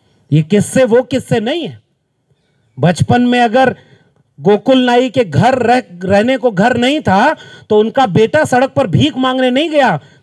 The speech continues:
कि पैंतीस साल भीख मांगी कि चालीस साल भीख मांगी, पता ही नहीं, पढ़ाई करने निकल गए।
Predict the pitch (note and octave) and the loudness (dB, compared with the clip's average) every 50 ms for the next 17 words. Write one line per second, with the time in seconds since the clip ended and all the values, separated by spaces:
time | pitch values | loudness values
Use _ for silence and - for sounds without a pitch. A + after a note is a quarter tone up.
0 | - A3+ A3 - B3 B3 B3+ C4 - C#4 A#3 - B3+ A#3+ A#3+ A3+ F#3+ G3 A#3 B3 | -4 -4 -2 0 0 0 0 0 0 -2 -2 0 0 0 2 2 2 2 0 0
1 | F#3 A3 G#3+ G#3+ A3+ A#3 B3 A#3+ A3+ A#3 - B3 A#3+ C4 C4+ C4 G#3+ - A3+ G#3+ | -2 -4 -4 -2 -2 -2 -2 -2 -4 -4 -4 -2 -2 -2 -2 -2 -4 -2 -2 -2
2 | G#3 G3 F3 G3+ A3 F#3 G#3+ G#3+ G#3+ A3+ A3+ - - C4 C4 B3+ E4 F4 E4+ D4 | -2 0 0 0 -2 -2 -4 -4 -4 -2 -2 -4 -2 -2 -2 0 0 -2 0 -2
3 | G3 B2 A2 - _ _ _ _ _ _ _ _ _ _ _ _ _ _ _ _ | -2 -4 -4 -8 _ _ _ _ _ _ _ _ _ _ _ _ _ _ _ _
4 | - D#3+ F3 D#3+ G3 C#4+ E4+ G4 F#4 - - C4+ A#3 G#3 G#3+ G#3 G3 F3+ D#3+ - | -2 0 2 2 2 2 2 2 2 0 0 -2 0 0 0 0 0 -2 -2 -2
5 | D#3 C3 A#2 G#2+ A2 A2 | -4 -4 -6 -6 -12 -16